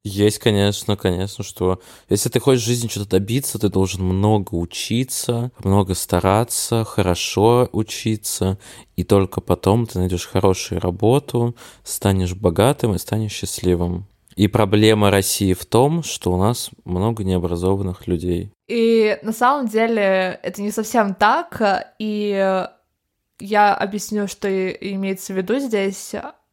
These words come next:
Speaker 2: У меня тоже есть вот это ощущение, что, ну, образование — это очень важно. И это действительно очень важно, но это важно для нас, э,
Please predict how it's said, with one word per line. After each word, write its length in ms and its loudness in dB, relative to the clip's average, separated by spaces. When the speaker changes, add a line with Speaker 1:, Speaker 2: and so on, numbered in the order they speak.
Speaker 2:
У 40 -6
меня 500 2
тоже 400 2
есть 300 -4
вот 140 -6
это 140 -6
ощущение, 460 -4
что, 600 0
ну, 320 -2
образование — 600 0
это 140 -2
очень 280 -4
важно. 680 0
И 60 -2
это 120 2
действительно 360 -2
очень 240 -6
важно, 460 2
но 140 -4
это 140 -4
важно 640 2
для 380 0
нас, 580 -4
э, 520 -4